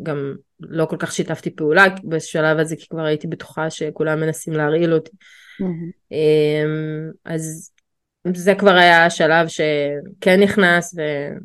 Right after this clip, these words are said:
Speaker 1: זאת אומרת, באיזשהו שלב גם המשפחה שלי כבר, אה, התערבה, וכבר הבינו שהמצב, אה, יוצא מכלל שליטה, אבל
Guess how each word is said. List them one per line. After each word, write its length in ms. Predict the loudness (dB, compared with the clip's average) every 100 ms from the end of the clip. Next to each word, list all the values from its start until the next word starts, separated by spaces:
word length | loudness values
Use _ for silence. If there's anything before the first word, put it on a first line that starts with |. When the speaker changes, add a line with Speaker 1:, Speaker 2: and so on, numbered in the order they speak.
| _ _ _
Speaker 1:
זאת 160 | -12
אומרת, 300 | -8 -8 -4
באיזשהו 360 | -2 -2 -4 -6
שלב 340 | -2 0 0
גם 400 | 0 -2 -4 -4
המשפחה 440 | -6 -8 -8 -2 -2
שלי 400 | -2 -2 -2 -2
כבר, 280 | -6 -8 -8
אה, 280 | -6 -6 -6
התערבה, 500 | -4 -4 2 6 6 4 0
וכבר 680 | -4 -4 -6 -6 -2 0 2
הבינו 400 | 8 10 10 8
שהמצב, 1200 | 4 0 0 -2 -4 -8 -8 -8 -6 -2 0 0 -2
אה, 760 | -2 -2 -2 -4 -6 -8 -8 -4
יוצא 300 | -4 -2 -4
מכלל 320 | -4 -4 -6
שליטה, 520 | -6 -8 0 4 6
אבל 300 | 4 4 0